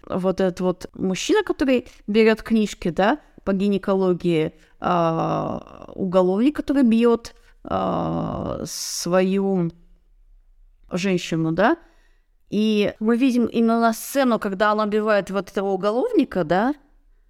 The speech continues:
но, а, когда она приходит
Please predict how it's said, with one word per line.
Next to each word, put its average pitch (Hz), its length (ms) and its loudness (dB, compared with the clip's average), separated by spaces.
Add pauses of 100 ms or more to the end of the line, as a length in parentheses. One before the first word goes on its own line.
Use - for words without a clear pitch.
но, 233 800 0 (220)
а, 185 460 2 (200)
когда 214 460 2
она 226 140 4
приходит 220 880 -2